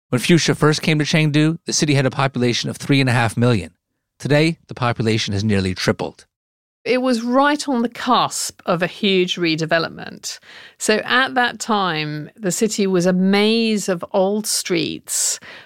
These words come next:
Speaker 2: with these houses built of bamboo and wood, artisans producing food. You'd have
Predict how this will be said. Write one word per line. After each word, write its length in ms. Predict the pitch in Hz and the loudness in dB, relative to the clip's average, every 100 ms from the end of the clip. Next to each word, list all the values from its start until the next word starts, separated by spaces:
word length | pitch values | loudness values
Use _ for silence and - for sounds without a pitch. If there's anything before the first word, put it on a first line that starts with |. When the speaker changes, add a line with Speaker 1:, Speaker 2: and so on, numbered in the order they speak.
| _ | _
Speaker 2:
with 280 | 190 180 170 | 4 4 4
these 300 | 208 196 185 | 0 0 -2
houses 720 | - 220 214 220 220 196 185 | -2 2 2 2 2 0 -2
built 480 | - 202 185 180 - | -2 0 0 -4 -8
of 240 | 185 170 - | -6 -6 0
bamboo 1040 | 185 190 185 185 165 156 156 156 156 165 _ - | 2 2 0 2 2 2 0 0 0 -2 _ -2
and 280 | 170 160 160 | 0 2 2
wood, 440 | 165 170 165 - - - - - - - | 2 2 0 -6 -10 -14 -20 -20 -14 -2
artisans 720 | 202 202 202 185 180 175 170 | 0 0 -2 0 0 0 -2
producing 640 | 202 175 175 165 175 160 | -4 0 0 2 -2 -2
food. 720 | - 185 165 160 160 160 156 - - - - | 0 0 2 0 0 -2 -4 -8 -14 -16 -6
You'd 320 | 185 175 175 | 0 0 0
have 340 | - 190 180 | 0 0 0